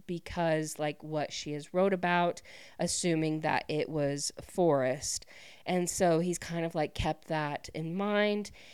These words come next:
And he also has an internship at this Gazette. And so they basically are rivals to get, like, a full-time position as, like, a journalist.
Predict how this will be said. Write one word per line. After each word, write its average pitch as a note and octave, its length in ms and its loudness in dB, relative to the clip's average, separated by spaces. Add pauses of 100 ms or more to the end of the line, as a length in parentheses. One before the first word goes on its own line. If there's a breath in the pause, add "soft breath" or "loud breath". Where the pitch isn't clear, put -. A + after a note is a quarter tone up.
(220 loud breath)
And F3 440 2
he - 220 -6
also F3 680 2
has E3 260 0
an E3+ 100 -2
internship D3+ 760 -4
at C#3+ 320 -2
this C#3 500 -6 (160)
Gazette. D#3+ 720 2 (480 loud breath)
And E3 720 2
so F#3 240 2
they F3+ 300 4
basically E3+ 800 0
are D#3 800 0
rivals E3 880 0
to - 160 -6
get, D#3 380 0
like, D3+ 160 -4
a D3+ 60 -4
full-time - 460 -2
position F#3 680 0
as, D#3 340 -6
like, E3 180 -4
a F#3 60 0
journalist. F#3 800 0